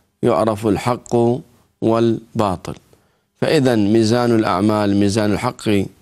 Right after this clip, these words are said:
والباطل هم آل محمد عليهم أفضل الصلاة والسلام،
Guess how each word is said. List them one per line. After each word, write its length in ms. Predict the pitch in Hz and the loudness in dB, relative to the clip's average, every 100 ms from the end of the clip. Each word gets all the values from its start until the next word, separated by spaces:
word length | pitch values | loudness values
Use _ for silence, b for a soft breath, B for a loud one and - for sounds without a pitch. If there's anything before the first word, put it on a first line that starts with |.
| b b - | b b -4
والباطل 800 | 113 107 101 113 117 - 117 117 | -2 0 0 0 0 -2 -2 -2
هم 340 | 113 117 - | 0 0 0
آل 180 | 107 107 | 0 0
محمد 420 | 95 104 110 101 | 0 0 0 0
عليهم 340 | - 104 101 98 | 0 0 0 -2
أفضل 300 | 101 95 98 | -4 -4 -6
الصلاة 280 | 95 95 - | -6 -8 -8
والسلام، 380 | - - - - | -10 -10 -10 -12